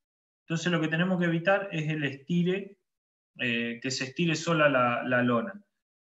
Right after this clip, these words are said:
Lo que pueden hacer como, como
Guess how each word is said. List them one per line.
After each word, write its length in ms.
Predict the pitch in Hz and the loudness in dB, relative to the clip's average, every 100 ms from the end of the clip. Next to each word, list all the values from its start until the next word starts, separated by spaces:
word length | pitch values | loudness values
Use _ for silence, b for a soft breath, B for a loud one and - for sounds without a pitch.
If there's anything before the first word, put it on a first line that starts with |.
| _ | _
Lo 260 | 131 147 156 | 0 4 4
que 120 | 165 | 2
pueden 400 | 170 214 214 208 | 0 2 2 4
hacer 640 | 196 202 240 240 240 247 - _ _ | 2 4 2 4 2 0 -8 _ _
como, 560 | - 143 139 131 131 _ _ _ _ _ _ | -4 -2 0 -2 -8 _ _ _ _ _ _
como 560 | 139 135 135 131 - | -6 -2 -2 -4 -10